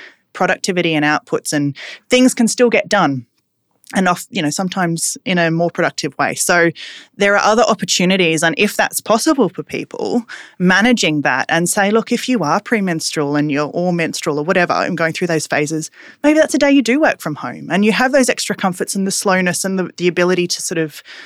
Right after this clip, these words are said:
spread out and not have to worry about dressing up to go in the office. Go and sit and do your work somewhere comfortable. So I think having that flexibility and being able to manage that around your cycle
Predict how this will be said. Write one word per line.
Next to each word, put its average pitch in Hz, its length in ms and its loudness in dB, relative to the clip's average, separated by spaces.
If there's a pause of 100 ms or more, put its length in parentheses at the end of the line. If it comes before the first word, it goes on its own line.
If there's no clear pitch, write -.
(140)
spread 190 400 0
out 175 320 2
and 160 320 -4 (100)
not 175 200 -4
have 185 140 -10
to 196 60 -6
worry 170 160 2
about 170 320 -2
dressing 156 300 -4
up - 80 -6
to - 80 -12
go 156 80 -4
in 147 60 -2
the 147 80 0
office. 269 400 -4 (640)
Go 170 180 2
and 160 320 -2
sit - 280 -6
and 156 120 -4
do 147 80 -6
your 143 140 -4
work 143 260 -4
somewhere 143 300 -6
comfortable. - 560 -10 (520)
So 233 160 2
I 233 80 2
think 269 340 2
having 254 360 4
that - 140 2
flexibility 220 680 2
and 190 160 0
being 202 400 0
able 185 300 2
to 180 180 -6
manage 165 500 -2
that - 360 -2 (340)
around 165 520 2
your 180 120 2
cycle 165 600 -4